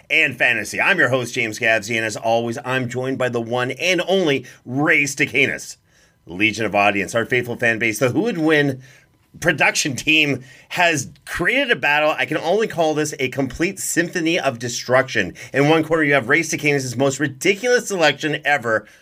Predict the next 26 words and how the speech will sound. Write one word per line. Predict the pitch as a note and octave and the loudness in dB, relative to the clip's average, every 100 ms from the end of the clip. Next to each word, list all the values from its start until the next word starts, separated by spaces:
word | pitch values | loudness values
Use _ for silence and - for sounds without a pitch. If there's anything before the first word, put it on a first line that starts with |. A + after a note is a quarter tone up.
| _ - | _ -2
Not | A2+ B2+ | 0 0
kidding, | D#3 C#3 | 0 2
by | A2 G2+ | 2 2
the | G2+ | 2
way. | G2 F#2+ - - | 0 0 -6 -2
The | C#3+ | 0
superpowered | C#3 B3 A#3+ D3 G#3+ A3 | 2 0 -2 -2 0 0
rabbit | E3 G3 G3+ | 2 0 0
from | D3 D3+ | -2 -4
D | E3 | -4
C | F3+ E3+ | -4 -4
Comics, | D#3+ G3+ D3 D3+ - - _ | 0 0 0 -2 -8 -18 _
Captain | - B2 D#3+ E3 D#3+ C#3 | -4 0 0 0 -2 0
Carrot, | C#3 B2 E2+ - _ _ | 2 2 0 -6 _ _
versus | F2 C#3+ F#3 F#2 C#2 - - _ | 0 2 2 0 -8 -10 -14 _
someone | - - A2+ A2+ G#2+ | -6 2 2 2 0
rumored | A2 G#2+ G#2+ | 0 0 0
to | - A2+ | -2 -2
announce | G#2+ A#2 A2+ | 2 2 0
their | A2 | -2
presidential | B2 B2 C3 A#2+ B2+ | 0 0 0 0 0
bid | G#2 C3 | 0 2
in | B2+ | 2
the | B2+ | 2
upcoming | A#2+ C3+ A#2+ | 2 0 0
week. | C3+ D#3+ - | 2 2 0